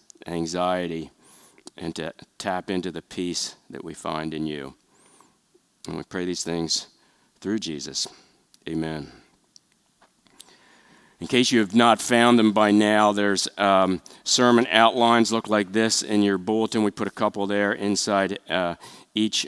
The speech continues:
bulletin. So, uh, if you wanna, uh, use that, maybe just as an outline to follow along, or there's also, uh,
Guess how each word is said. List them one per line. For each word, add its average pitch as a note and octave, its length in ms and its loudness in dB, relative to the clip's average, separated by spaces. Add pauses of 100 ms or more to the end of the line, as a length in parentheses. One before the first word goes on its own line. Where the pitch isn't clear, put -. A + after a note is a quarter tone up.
bulletin. G#2+ 680 -2
So, G2 420 -2
uh, F#2+ 160 -4
if - 60 -10
you G2 100 -2
wanna, G#2 320 2 (320)
uh, F2 60 -2
use A2 320 2
that, A2+ 180 2
maybe C3 240 4
just A#2+ 240 -2
as A2 140 -2
an G#2+ 80 4
outline A#2+ 460 4
to A2+ 60 0
follow A2+ 380 4
along, A2 400 0
or G#2 240 -2
there's G2 180 -4
also, F#2+ 500 -4
uh, F2 300 -4